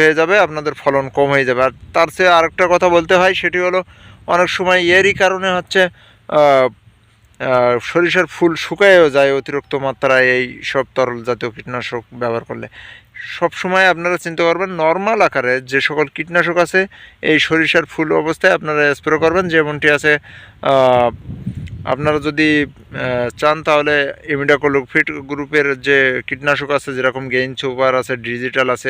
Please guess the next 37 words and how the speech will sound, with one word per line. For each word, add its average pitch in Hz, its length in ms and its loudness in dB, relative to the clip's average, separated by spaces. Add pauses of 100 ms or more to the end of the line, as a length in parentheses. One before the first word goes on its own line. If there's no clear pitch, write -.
(100)
বা 139 80 0 (120)
অন্যান্য 185 320 -2 (240)
আছে, 170 160 0 (580)
ইনোভা 147 280 2
সুপার 143 280 -2
আছে, 139 180 -2
আপনারা 143 320 -2
চাইলে 143 340 0 (100)
এই 131 60 -2
সকলগুলো 135 520 -4 (100)
আপনারা 127 240 0
ব্যবহার 123 300 0
করতে 131 220 -6
পারেন। 131 220 -4 (400)
আর 156 140 0
সবচেয়ে - 480 0
ভালো 185 240 4
হয়, 190 140 6 (120)
আমি 185 160 -4 (260)
যেটা 175 260 2
আপনাদের 165 280 -8
সাজেস্ট 160 480 -4
করব, 143 140 2 (140)
আমি 139 100 -4
একজন, 143 280 -6 (600)
আহ, 131 360 4 (120)
ব্যবসায়ী 160 340 2
এবং 156 180 0 (100)
কৃষক 151 480 2 (240)
হিসাবে 147 260 2 (100)
আপনাদের 139 440 -6
আমি 143 140 -8
সাজেস্ট 139 480 -12
করব, 151 200 -6
সেটি 151 320 -2
হলো, 151 200 2
আহ, - 760 -2